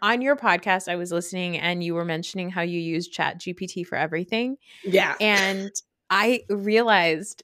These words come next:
Speaker 1: watching this episode, I was like, "I'm gonna use Chat G P T to figure out how to talk to my kids about sex," because this is a good one. That was a great conversation. It was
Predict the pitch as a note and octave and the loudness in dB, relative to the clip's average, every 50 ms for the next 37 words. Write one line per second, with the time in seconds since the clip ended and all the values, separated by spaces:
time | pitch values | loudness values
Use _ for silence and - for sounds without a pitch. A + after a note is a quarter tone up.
0 | _ - F3+ F#3+ D#3+ E3+ F#3+ - - G3 F#3 E3+ F3+ F#3 - D3 E3 - G3+ G3 | _ -4 0 2 2 2 2 0 -2 -4 -2 -4 -4 -2 -2 -2 -2 -2 -4 -2
1 | F#3+ D#3 D#3+ E3+ F3 E3+ E3 - - E3+ F#3 G3 G#3 A#3 B3 B3 A3 G3+ F3+ F3 | -2 -2 -2 -2 -2 -4 -4 -2 -2 -2 0 0 0 0 0 0 0 0 0 -2
2 | F3 F3 - - - E3 D#3 C#3+ - - - D#3+ E3 - E3 D#3+ - E3+ D#3+ - | -4 -6 -8 -6 -4 -4 -4 -4 -6 -8 -10 -10 -8 -8 -10 -8 -8 -8 -6 -6
3 | C#3 A3+ G3+ F3 D#3 - C#3+ C3+ B2 - - D#3+ D3 C#3+ C#3 - - C3+ C#3+ - | -8 -8 -6 -6 -4 -2 -2 -2 -2 -2 -4 -6 -6 -6 -6 -8 -8 -10 -10 -10
4 | - D#3+ D3 C3+ C#3 - - A#2+ C3+ - C#3+ C3+ C3 C3+ - - - - F#2 F2+ | -14 -12 -12 -12 -10 -10 -12 -14 -12 -12 -10 -8 -8 -8 -10 -10 -12 -12 -12 -12
5 | - - - - - - F3+ - G3 F#3 E3+ E3+ E3+ F3+ F#3+ F#3 G3+ G#3 - A#4 | -12 -16 -20 -14 -10 -10 -8 -4 -2 -2 -2 -2 -4 -6 -8 -8 -6 -6 -6 -4
6 | C#5 - D#5 C#5+ A4 E4 - - - C#5 A#4 D#4+ G#3 D#3+ - - - G3 - _ | -2 -2 0 4 4 6 6 6 6 6 6 8 6 6 2 -2 -10 -16 -16 _
7 | _ _ _ _ _ _ _ _ _ - G3+ G#3+ C#4 G4 A4+ B4+ G#4 A3+ G#3 G#3 | _ _ _ _ _ _ _ _ _ 0 0 2 4 6 6 6 6 6 4 4
8 | G#3 G#3+ - B3+ A#3 A3+ A3 A3 - A#3+ B3 A#3+ A#3 F3+ - - - - - _ | 4 4 2 2 2 2 2 2 2 2 2 2 0 -2 -4 -6 -14 -20 -4 _
9 | B3 B3+ C4+ D#4 F#4+ G#4 - | 0 4 6 6 4 4 2